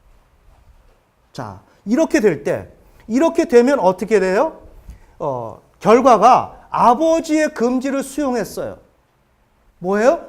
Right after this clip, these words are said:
사회적인 법을 수용했어요. 나는 건강한 사람이 되는 거예요. 질서를 지키는 사람이 된 거예요. 그 다음에 어머니를 향한 욕망을 아버지와 동일시를 통해서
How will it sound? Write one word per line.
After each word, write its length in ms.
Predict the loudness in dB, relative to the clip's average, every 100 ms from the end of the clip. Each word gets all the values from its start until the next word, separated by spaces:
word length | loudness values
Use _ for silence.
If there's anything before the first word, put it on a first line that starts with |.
| -18
사회적인 800 | -16 -6 -2 0 0 -2 -4 -8
법을 340 | -6 -4 -6
수용했어요. 720 | -8 -8 -8 -10 -12 -14 -16 -20 _ _ _ _ _
나는 340 | -8 -2 -2 -2
건강한 800 | -2 0 2 2 2 0 -2 -12 _ _
사람이 480 | -12 -4 -2 0 -2
되는 240 | -4 -4
거예요. 420 | -4 -2 -4 -6 -12 _
질서를 520 | -2 0 2 0 -2 -4
지키는 320 | -6 -4 -4
사람이 360 | -2 -4 -4
된 200 | -4 -6
거예요. 540 | -4 -6 -2 -2 -4 -8 _ _ _ _ _ _ -20 _ -6
그 100 | 0
다음에 540 | 0 2 0 -2 -8 -20 -14
어머니를 560 | 0 2 6 4 2 -2
향한 280 | -2 -2 -2
욕망을 640 | -4 -2 0 0 -2 -4 -18 -2
아버지와 680 | 2 4 4 2 2 0 0
동일시를 580 | -2 -2 -2 -4 -6
통해서 580 | -6 -2 0 0 -4 -6